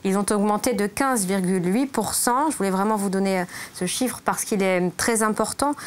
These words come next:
François Padron, avant de revenir, euh, plus en détail sur les mécanismes de cette inflation alimentaire, votre ressenti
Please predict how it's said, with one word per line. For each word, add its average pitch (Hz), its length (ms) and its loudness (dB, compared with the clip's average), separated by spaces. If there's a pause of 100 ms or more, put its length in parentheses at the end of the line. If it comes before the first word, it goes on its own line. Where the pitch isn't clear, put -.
(220)
François 226 320 0
Padron, 226 400 2
avant 208 200 2
de 196 40 0
revenir, 208 360 0
euh, 180 100 2
plus 202 260 -4
en 196 80 -2
détail 190 280 -2
sur 185 160 -4
les 180 80 2
mécanismes 190 680 0 (100)
de 185 120 0
cette 190 280 0
inflation 190 460 0
alimentaire, 185 540 0
votre 254 300 0
ressenti 214 600 0